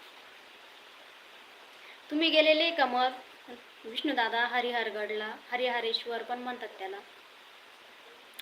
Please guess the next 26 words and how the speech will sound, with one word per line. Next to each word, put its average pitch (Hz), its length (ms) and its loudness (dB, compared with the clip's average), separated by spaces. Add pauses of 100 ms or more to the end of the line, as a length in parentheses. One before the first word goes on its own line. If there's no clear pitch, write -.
(200)
चहा 226 180 -10
पाणी 220 340 -8
झाला 214 300 -6
का? 214 140 -8
हो, 254 300 2
चहा 269 220 4
पाणी 247 200 0
तीन 254 200 -4
वाजताच 262 300 0
असतो 269 260 0
अतुल 214 300 -2
दादा, 214 200 0
आता 214 180 0
पुन्हा 254 260 -2
पाच 233 200 -2
वाजता 233 320 -6
होईल. 233 640 -6
तुमचं 240 240 -6
झालं 277 200 4
का 262 100 0
चहा 254 300 2
पाणी 226 400 -2
आणि 226 220 0
पेरण्या 233 440 2
आवरल्या 247 380 0
का 226 280 -4